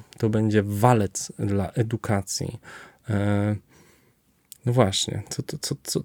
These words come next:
co tak naprawdę, co tak naprawdę masz na myśli? Co się, co się twoim zdaniem zmieni w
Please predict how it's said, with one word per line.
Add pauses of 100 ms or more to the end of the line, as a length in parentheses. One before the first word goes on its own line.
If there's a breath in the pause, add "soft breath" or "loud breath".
co
tak
naprawdę, (140)
co
tak
naprawdę
masz
na
myśli?
Co
się,
co
się
twoim
zdaniem
zmieni
w